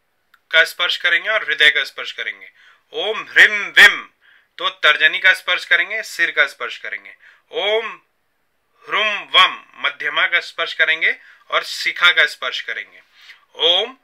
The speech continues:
ह्रैम वैम, अनामिका का स्पर्श करेंगे और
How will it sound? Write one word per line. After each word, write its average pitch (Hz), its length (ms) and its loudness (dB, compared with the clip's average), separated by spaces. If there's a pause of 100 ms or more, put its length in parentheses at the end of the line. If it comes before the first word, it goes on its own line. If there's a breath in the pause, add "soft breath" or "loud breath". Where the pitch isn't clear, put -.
(320)
ह्रैम 190 400 8
वैम, 147 540 6
अनामिका 147 640 0
का 180 140 2
स्पर्श 160 300 -4
करेंगे 160 380 2
और 165 420 0